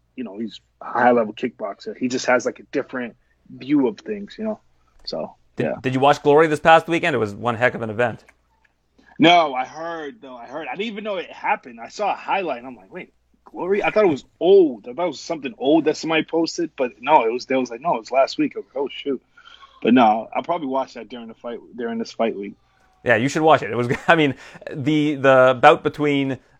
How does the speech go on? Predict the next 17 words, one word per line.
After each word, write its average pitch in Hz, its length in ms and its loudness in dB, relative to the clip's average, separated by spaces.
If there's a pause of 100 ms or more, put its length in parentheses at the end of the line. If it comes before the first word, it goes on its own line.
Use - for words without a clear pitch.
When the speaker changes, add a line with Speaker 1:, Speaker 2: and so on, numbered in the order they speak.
Speaker 2:
um, 110 580 2
Alex 147 240 6
Pereira 135 520 4 (480)
and, 110 280 -4
um, 113 240 0 (280)
I 120 60 -16
forget 123 220 -12
the 120 60 -8
name 117 140 -6
of 113 60 -8
the 110 80 -4
other 110 140 -4
guy, 107 200 -2
the 113 200 0
light 123 200 4
heavyweight 113 280 -2
champion, 107 460 -6